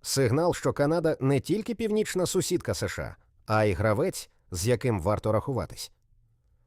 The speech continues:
Врешті-решт може виявитися, що найболючішим для С Ш А буде не те, що Канада вимкне їм електрику, а те, що увімкне квитки в один кінець для своїх громадян.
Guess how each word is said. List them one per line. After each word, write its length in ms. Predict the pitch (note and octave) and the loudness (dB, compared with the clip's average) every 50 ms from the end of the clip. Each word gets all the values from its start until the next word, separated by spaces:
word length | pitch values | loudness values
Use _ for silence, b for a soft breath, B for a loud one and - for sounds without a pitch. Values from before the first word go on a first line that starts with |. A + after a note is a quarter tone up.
| _ _ _ _ - | _ _ _ _ -8
Врешті-решт 760 | - D#3 B2+ D#3+ C4 - - - G#3+ G3+ G#3+ G#3 - - E3+ | -2 2 2 4 2 2 2 0 0 2 2 0 0 0 0
може 280 | E3+ F3 D#3 D3 F#3 | 2 2 2 2 2
виявитися, 760 | E3+ E3+ G#3 A3+ G3+ C#3 G2+ F#2 F2+ - F#2 D#2+ - - F#2 | 2 2 2 4 4 4 4 2 0 -2 -2 -6 -4 -4 -4
що 200 | E2+ - - B2+ | -4 -2 0 2
найболючішим 840 | A#2 B2 B2 G#2+ F#2+ A#2 A#2+ C3 F3+ G3+ - E3 B2+ - B2+ A#2 G#2 | 2 4 4 4 4 4 4 4 2 2 0 -2 -2 -2 0 -2 0
для 160 | G2 A2 G#2 | 2 2 0
С 160 | - - A2 | 0 0 -4
Ш 240 | - - C#3 D#3 F#3 | -4 -2 -2 -2 0
А 40 | F3+ | 0
буде 260 | D3+ E3 D#3 C#3 C3+ | 0 0 0 2 2
не 160 | C3 B2+ A#2+ | 4 2 2
те, 180 | - - G3 F#3+ | 2 0 -2 -2
що 200 | - - C#3+ A2+ | -2 -2 -2 0
Канада 420 | - B2+ B2 B2+ B2 G#2 F#2+ G2+ | 0 2 2 2 2 2 2 2
вимкне 380 | F#2 A2+ B2+ A2 - - G#2+ G2+ | 2 2 0 0 0 0 0 0
їм 140 | G#2 G#2 G#2 | 2 2 2
електрику, 580 | G2 F2 D2 - - - - - - - - _ _ _ _ _ _ _ | 0 0 -2 -4 -8 -12 -12 -12 -14 -18 -20 _ _ _ _ _ _ _
а 200 | - G#2 G#2 G2 | 0 2 2 2
те, 280 | - - - B2 E3+ F#3+ | 2 2 0 2 2 0
що 200 | - - A#3 A3+ | -2 -2 0 0
увімкне 440 | A3 G3 G3+ F#3 E3+ - G3 G3+ F#3 | 2 2 2 0 0 0 -2 -2 -2
квитки 380 | - F#3 F#3 - - G3+ A3 | 0 0 0 0 0 -2 -2
в 80 | G3+ F#3 | 2 2
один 280 | F3+ C#3 D#3+ F#3+ F#3+ - | 2 4 4 2 2 2
кінець 480 | - G3+ G3+ G#3 G3+ D3+ F#2+ D2+ D2+ | 2 2 2 2 2 2 0 -2 -2
для 200 | E2 G2+ G#2 G2+ | -2 0 2 2
своїх 440 | - - A2 B2 B2+ A#2 G#2+ F2 D2+ | 0 0 0 0 0 2 0 0 0
громадян. 500 | G2+ A2+ A#2 A#2 G2+ E2+ C#2 A1 G#1 - | 0 0 2 2 0 -2 -4 -8 -10 -16